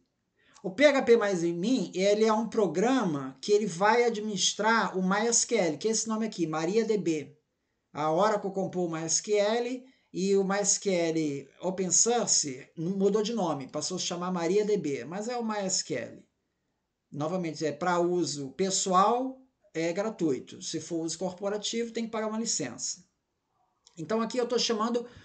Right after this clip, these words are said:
P H P MyAdmin. Primeiro passo que você vai fazer é criar a base de dados produção. Aqui no meu caso eu já tenho produção. Então, você vai vir aqui em novo,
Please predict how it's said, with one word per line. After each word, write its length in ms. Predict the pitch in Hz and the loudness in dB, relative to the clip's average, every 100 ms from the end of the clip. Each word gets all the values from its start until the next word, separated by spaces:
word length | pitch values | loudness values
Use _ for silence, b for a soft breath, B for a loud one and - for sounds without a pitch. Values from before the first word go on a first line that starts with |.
| B B B | B B B
P 140 | 226 233 | 8 8
H 140 | 233 | 8
P 120 | 233 | 6
MyAdmin. 640 | 226 240 226 233 165 139 - | 6 6 4 2 0 -2 2
Primeiro 380 | 233 269 330 320 | 4 6 4 4
passo 320 | 233 220 220 | 4 4 2
que 80 | 185 | 0
você 160 | 180 196 | -2 0
vai 100 | 180 | -2
fazer 680 | 185 156 - 240 185 - B B | 0 0 4 6 6 2 B B
é 100 | - | -2
criar 440 | 165 - 247 233 247 | 2 4 6 6 4
a 20 | |
base 440 | 220 214 233 208 | 4 4 4 2
de 60 | 208 | 0
dados 680 | 190 190 202 196 - - _ _ | 0 2 0 -2 -6 -8 _ _
produção. 680 | 214 226 226 - 180 156 139 | 4 4 4 2 2 -2 -4
Aqui 160 | 202 | -6
no 80 | 208 | -2
meu 140 | 220 | -2
caso 240 | 202 214 233 | -2 -4 -4
eu 40 | |
já 140 | 226 240 | -4 -6
tenho 400 | - 190 170 147 | 0 0 0 -4
produção. 680 | 170 180 - 151 127 127 b b b b | -4 -2 0 0 -4 -10 b b b b
Então, 240 | 180 180 233 | -2 2 4
você 240 | 226 233 | 4 2
vai 140 | 220 | 0
vir 160 | 185 202 | 0 -2
aqui 240 | 180 190 | -4 -2
em 60 | 190 | 0
novo, 680 | 180 185 208 233 226 285 | 2 4 6 4 2 -8